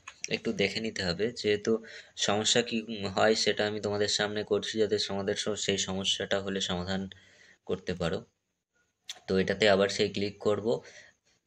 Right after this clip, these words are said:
এবং scale size ছোট করতে হবে according to our elevation। এটাতে এসসি, then enter press করব। খুবই ছোট করে দেবো, এটা zoom করব দরকার হয়, নাহলে ছোট করা যাবে না।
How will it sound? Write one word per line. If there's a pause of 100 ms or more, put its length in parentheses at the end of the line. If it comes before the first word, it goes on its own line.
এবং (120)
scale (120)
size
ছোট
করতে
হবে
according
to
our (440)
elevation। (2250)
এটাতে (240)
এসসি, (220)
then (140)
enter
press
করব। (580)
খুবই
ছোট
করে
দেবো,
এটা
zoom
করব
দরকার
হয়,
নাহলে
ছোট
করা
যাবে
না।